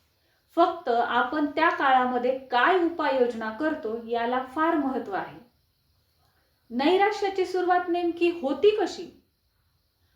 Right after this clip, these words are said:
आपण आपल्या उराशी बाळगलेल्या स्वप्नांसाठी लढायला सुरुवात करतो, सतत प्रयत्न करतो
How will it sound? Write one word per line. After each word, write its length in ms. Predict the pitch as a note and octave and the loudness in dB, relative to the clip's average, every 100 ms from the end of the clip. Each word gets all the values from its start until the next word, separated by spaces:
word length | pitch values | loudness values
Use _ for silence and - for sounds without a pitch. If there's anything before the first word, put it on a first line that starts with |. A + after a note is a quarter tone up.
| _ | _
आपण 560 | G#3 A3+ - A3+ G3 D4+ - - | -4 -4 0 -2 0 -2 -6 -10
आपल्या 380 | A3+ A3+ - F#4+ | -4 -2 4 6
उराशी 440 | G#4 G4+ F#4+ - F#4 | 6 4 2 2 0
बाळगलेल्या 580 | D#4 D4+ C4+ C4 B3 | 0 0 -2 0 0
स्वप्नांसाठी 880 | A#3+ C4 A#3 A3+ G3 G3 F#3 F3+ B3 | 0 -2 -4 -4 -8 -6 -8 -4 -4
लढायला 440 | A3+ A3 C4+ E4+ F4+ | 0 2 4 4 2
सुरुवात 400 | F4+ F4 F#4+ F#4+ | 2 0 2 0
करतो, 540 | F4+ C4 - - - _ _ _ _ _ - | -2 -4 -6 -10 -14 _ _ _ _ _ 2
सतत 440 | E4+ F4 B4+ C5 | 4 4 2 2
प्रयत्न 440 | G4 E4 E4 C4 C4 | 4 4 4 0 -2
करतो 600 | B3 A3+ - - - | -2 -2 -6 -14 -16